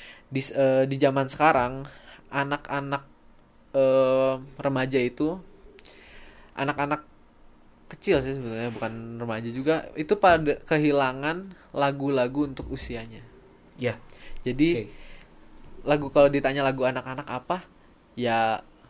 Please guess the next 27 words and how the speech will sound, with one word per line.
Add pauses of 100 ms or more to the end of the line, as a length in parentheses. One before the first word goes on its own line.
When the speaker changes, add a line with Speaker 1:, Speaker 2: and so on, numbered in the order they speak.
(260)
Speaker 1:
Balonku, (160)
Speaker 2:
Mm-mm.
Speaker 1:
terus
Topi
Saya
Bundar,
Burung
Kakak
Tua, (280)
itu
aja. (100)
Sampai
sekarang
itu
aja
gitu.
Speaker 2:
Iya.
Speaker 1:
Tapi (840)
yang
aku
suka
dari
Naura
itu, (600)
dia
berhasil
mengembalikan